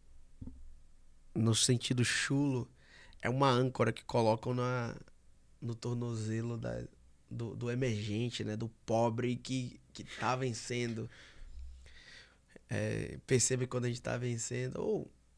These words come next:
aí vem um cara que já, que não quer, às vezes, muitas vezes ele, ele fala que te quer ver bem, mas não quer ver melhor que ele.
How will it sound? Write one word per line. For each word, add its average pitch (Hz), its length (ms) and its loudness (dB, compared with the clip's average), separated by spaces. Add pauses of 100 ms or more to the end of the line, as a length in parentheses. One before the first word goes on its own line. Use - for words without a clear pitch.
aí 107 200 -2
vem 131 100 2
um 135 100 -2
cara 123 280 -2
que 120 180 -4
já, 113 320 2 (800)
que - 100 -8
não 135 160 2
quer, 135 320 6
às 131 120 6
vezes, 123 120 2
muitas 131 400 4
vezes 127 220 6
ele, 127 460 2 (1160)
ele 113 160 -4
fala 147 360 4
que 160 140 -2
te - 140 -6
quer 131 200 8
ver 127 160 8
bem, 123 260 6
mas 170 160 4
não 165 100 2
quer 170 140 4
ver 170 80 4
melhor 180 200 6
que - 100 8
ele. 147 320 8